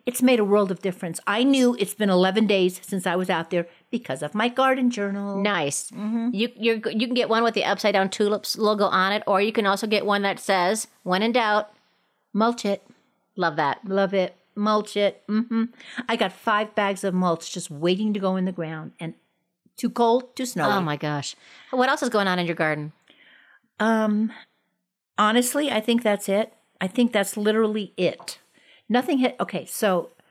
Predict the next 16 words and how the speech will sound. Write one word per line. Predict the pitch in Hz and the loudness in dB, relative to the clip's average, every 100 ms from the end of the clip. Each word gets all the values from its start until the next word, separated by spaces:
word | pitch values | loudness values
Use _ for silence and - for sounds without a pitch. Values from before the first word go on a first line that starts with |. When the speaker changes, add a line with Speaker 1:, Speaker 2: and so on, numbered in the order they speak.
| _ _ _ _ | _ _ _ _
Speaker 1:
I | 190 | -6
still | 196 - 220 | -2 0 0
have | 220 175 - _ _ | 0 -4 -6 _ _
spinach | - - 202 233 - | -16 -4 -4 -2 -2
coming | 262 240 240 | 2 4 4
up. | 254 285 _ _ _ _ _ - | 2 -4 _ _ _ _ _ -10
I | 196 | -10
still | - 220 208 | -8 -6 -4
have | 190 202 185 180 - _ - | -4 -4 -4 -6 -10 _ -4
a | |
little, | 190 220 220 220 - | 0 0 -2 -4 -12
the | 175 202 | -4 -2
radishes | 185 185 190 202 247 240 | 0 0 0 -2 -2 -2
have | 240 233 | -2 0
not | 220 208 | -2 -2
died. | 208 202 202 220 - | -2 0 0 -4 -8